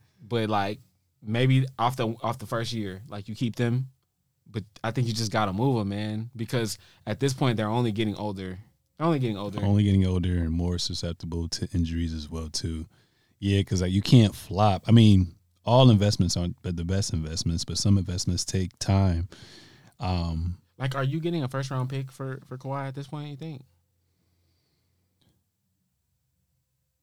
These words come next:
Speaker 1: Are you getting Bradley Beal back for, for Kawhi?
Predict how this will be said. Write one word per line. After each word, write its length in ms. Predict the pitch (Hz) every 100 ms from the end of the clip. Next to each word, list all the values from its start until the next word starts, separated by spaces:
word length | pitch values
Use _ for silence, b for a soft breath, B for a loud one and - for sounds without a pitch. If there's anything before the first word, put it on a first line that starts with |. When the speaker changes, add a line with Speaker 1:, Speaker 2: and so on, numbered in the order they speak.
| _ _ 110
Speaker 1:
Are 60 |
you 80 | 113
getting 220 | 131 110
Bradley 280 | 104 104 101
Beal 280 | 90 120 139
back 260 | 139 139 139
for, 320 | 139 135 131
for 140 | 131
Kawhi? 320 | 131 131 135